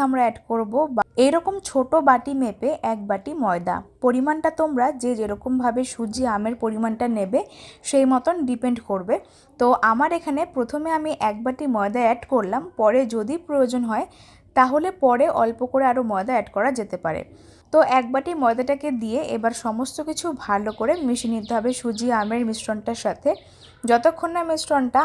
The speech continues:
আপনা আপনি বেশ ভালো মতন একটা ডো ফর্মে পরিণত হচ্ছে। তো এখানে এক বাটি ময়দা অ্যাড করে দেখা যাবে কিন্তু মিশ্রণটা আপনা আপনি এরকম একটা ডো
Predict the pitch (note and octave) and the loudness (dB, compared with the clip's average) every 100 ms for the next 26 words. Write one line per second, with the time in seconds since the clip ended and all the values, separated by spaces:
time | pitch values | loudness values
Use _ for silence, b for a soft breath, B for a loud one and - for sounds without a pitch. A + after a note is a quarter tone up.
0 | - G#3+ - B3 C#4 C#4 A3+ D4+ b b | 2 -2 0 2 2 2 -4 -6 b b
1 | b B3+ C4+ A3+ A3 G#3 B3+ B3+ C4 D4+ | b 4 4 2 0 2 2 0 -2 -4
2 | B3+ B3+ G#3 G#3+ B3+ C#4+ A3+ G3 B3 E4 | -2 -4 -2 2 4 4 2 2 2 -2
3 | G#3+ G3 F3+ G3+ F#3+ F#3 - - - b | -2 -2 -4 -2 -2 -6 -10 -10 -14 b
4 | b b _ - F#4+ - B3+ - E4 F4+ | b b _ 2 2 2 -2 -2 0 2
5 | - B3 A#3+ C#4 E4 C#4+ A#3 A3+ C#4+ A#3 | 2 2 2 -2 0 0 2 4 4 4
6 | - C#4+ C#4+ A#3+ G3 B3 C4+ C#4 C#4+ D4+ | 2 -2 0 0 0 -2 -2 -2 -4 -6
7 | D4+ D4+ B3 - C4+ C#4 B3+ - G#3+ G#3+ | -4 -2 -4 -2 -2 0 0 2 2 0
8 | A#3+ C4+ C#4 B3+ D4+ C4 A#3+ B3 A#3+ C4 | 0 0 0 -2 -2 -2 0 -2 -2 -2
9 | A#3 G#3+ | -2 0